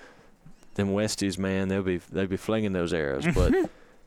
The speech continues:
Speaker 2: Well, you have to,
Speaker 1: Yeah.
Speaker 2: uh, if you're gonna do, like, spot and stalk type hunts. I mean, you have to be ready to shoot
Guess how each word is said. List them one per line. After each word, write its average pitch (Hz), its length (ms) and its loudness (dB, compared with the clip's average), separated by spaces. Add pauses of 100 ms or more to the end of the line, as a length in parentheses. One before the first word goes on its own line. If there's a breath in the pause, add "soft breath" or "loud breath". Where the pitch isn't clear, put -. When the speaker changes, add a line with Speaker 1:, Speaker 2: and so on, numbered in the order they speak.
Speaker 2:
Well, 135 160 2
you 165 160 2
have 185 320 4
to, 156 340 6
Speaker 1:
Yeah. 139 220 8
Speaker 2:
uh, - 20 8
if 135 160 2
you're 151 100 4
gonna 151 260 2
do, 151 180 4
like, 143 200 6
spot 151 320 4
and 131 80 -10
stalk - 380 4
type 143 300 2
hunts. 160 380 2
I 131 40 -10
mean, 131 220 -2
you 165 120 0
have 156 260 4
to - 60 -10
be 151 220 0
ready 147 340 2
to 131 140 -2
shoot 160 320 -2